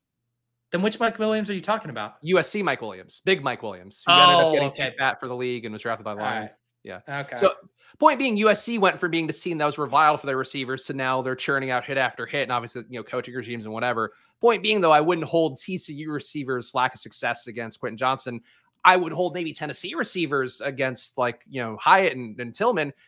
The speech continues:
Speaker 2: 'cause that offense is pretty gimmicky, but, like, T C U is just a pro-style kinda run and shoot offense.
Speaker 1: I don't know. I get huge bus vibes from Johnston. I hope I'm wrong.
Speaker 2: I hope you're wrong too, 'cause I think he's, I think he's just a,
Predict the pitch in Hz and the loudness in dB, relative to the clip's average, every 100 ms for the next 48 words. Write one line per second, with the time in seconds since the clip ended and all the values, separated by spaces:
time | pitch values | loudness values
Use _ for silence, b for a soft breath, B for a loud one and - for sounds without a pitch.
0 | b 170 160 160 165 156 160 131 - 151 | b -2 2 6 6 6 0 -6 -6 -6
1 | 139 123 202 202 127 123 117 127 131 262 | -4 -4 -4 -4 -8 -8 -8 -8 -8 -8
2 | - 196 247 135 123 - - 135 131 127 | -8 -6 -4 -4 -8 -14 -8 -6 -4 -4
3 | 135 123 110 - 117 117 123 117 - 127 | -2 -2 -4 -8 -6 -4 -6 -6 -8 -6
4 | 113 151 92 - - _ _ _ _ _ | -4 -4 -6 -20 -20 _ _ _ _ _
5 | _ b b b b b b b _ 135 | _ b b b b b b b _ -10
6 | 123 120 127 - _ - 151 143 131 - | -8 -8 -10 -14 _ -8 -6 -4 -8 -8
7 | 151 123 117 123 123 - 131 131 127 - | -10 -10 -6 -6 -6 -8 -6 -6 -8 -14
8 | 143 127 135 131 131 - 131 127 - 143 | -14 -8 -6 -6 -6 -8 -8 -10 -14 -10
9 | 143 131 120 117 117 120 - _ _ _ | -10 -8 -10 -10 -12 -12 -18 _ _ _
10 | _ _ - 151 233 302 294 269 226 180 | _ _ -2 4 6 6 6 4 4 -2
11 | 240 147 131 156 196 - 175 160 - 165 | -4 -2 2 4 2 0 -4 -4 -8 -6
12 | 147 131 - - 151 190 190 190 180 - | -6 -8 -8 0 0 2 -2 -4 -6 -8
13 | 170 151 | -10 -10